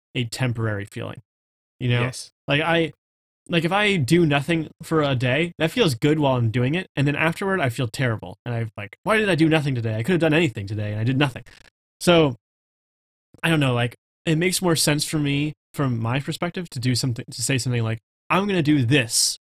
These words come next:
Speaker 1: instead of, "I'm not gonna go anymore." Like, I understand, oh, just leaving and not giving any sort of notice or anything like that and just kinda pissing everybody off and making everything, everybody's lives harder back where you
Speaker 2: <laughs>
Speaker 1: left. Like, that makes sense to me. What doesn't make sense to me is, like, in,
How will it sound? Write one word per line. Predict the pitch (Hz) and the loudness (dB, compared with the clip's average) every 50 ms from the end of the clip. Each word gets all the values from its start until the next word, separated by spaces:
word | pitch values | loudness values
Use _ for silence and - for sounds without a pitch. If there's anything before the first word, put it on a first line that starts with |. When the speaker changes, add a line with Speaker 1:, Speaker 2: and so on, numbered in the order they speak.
| _ _ | _ _
Speaker 1:
instead | - 135 117 - 143 | -4 -2 -2 0 -2
of, | 123 117 113 - _ | -2 -2 -4 -6 _
"I'm | 143 135 123 | -2 0 0
not | 123 127 120 117 - | 0 0 -2 -4 -4
gonna | - 120 107 104 95 - _ _ _ - | -6 -6 -6 -6 -6 -10 _ _ _ -8
go | 104 98 95 - | -6 -6 -6 -8
anymore." | 95 85 - 98 - - 117 - | -10 -12 -12 -12 -12 -14 -10 -6
Like, | - 143 - - | -6 -6 -4 -2
I | 160 156 160 | 0 2 2
understand, | 165 156 143 - - 147 139 131 120 - _ _ _ | 2 0 0 0 0 0 0 0 -2 -6 _ _ _
oh, | - - 147 127 | 0 2 2 2
just | 113 117 147 117 - _ _ _ | 2 0 0 -2 -2 _ _ _
leaving | - 123 120 117 147 170 175 147 131 120 113 - | -6 -4 2 2 4 4 4 2 2 0 -2 0
and | - 123 120 120 | 0 2 2 2
not | 139 139 139 127 110 120 - _ 117 113 113 - | 2 0 0 -2 -6 -12 -12 _ -12 -12 -4 -2
giving | 143 135 131 131 | 0 0 2 2
any | 131 131 123 | 0 0 0
sort | - 147 131 | 0 0 0
of | 117 113 | 0 2
notice | 117 120 127 123 120 120 - - | 2 2 2 0 0 -2 -4 -4
or | 117 | -4
anything | 113 117 113 - 117 | -4 -4 -4 -4 -6
like | 107 104 | -8 -4
that | - 113 113 | -4 -4 -4
and | 113 107 104 | -4 -6 -8
just | 117 - | -8 -8
kinda | - 123 98 - - | -8 -10 -10 -6 -6
pissing | 143 127 - 139 | -6 -4 -2 -2
everybody | 123 117 113 117 113 | -2 0 0 0 0
off | 110 117 117 113 | 0 -2 -4 -4
and | 113 110 | -4 -4
making | 117 113 - 120 | -4 -4 -2 -2
everything, | 117 113 110 117 117 117 113 - | -2 -2 -2 -2 -4 -6 -6 -4
everybody's | 147 139 139 131 120 107 | -2 0 0 0 2 2
lives | 120 120 120 110 - | 0 0 0 -2 -2
harder | - 123 123 120 120 127 123 - _ - - - - - - | -2 -2 0 0 0 -2 -4 -6 _ -2 -2 -2 0 2 2
back | 127 123 123 120 - | 2 4 2 2 0
where | 127 120 | 0 0
you | 117 117 117 | 2 0 0
Speaker 2:
<laughs> | 110 | 2
Speaker 1:
left. | 117 123 143 - - - - - - _ - | 2 2 0 0 -4 -14 -20 -20 -14 _ 0
Like, | 202 151 | 2 4
that | 190 208 196 | 4 4 4
makes | 202 175 - | 2 0 2
sense | - 175 147 - - | 2 2 2 2 -2
to | - | -4
me. | 117 92 - - - - - - | -4 -6 -6 -12 -14 -16 -6 -2
What | 147 147 | -2 2
doesn't | 135 190 208 208 202 | 2 2 2 2 2
make | 196 - - | 0 2 2
sense | - 156 139 - | 2 0 0 0
to | 143 | 0
me | 143 139 | 0 0
is, | 135 - 147 123 | 2 2 2 2
like, | 135 127 120 113 - _ _ _ _ _ | 2 0 0 -2 -6 _ _ _ _ _
in, | 165 156 147 147 | 2 4 4 2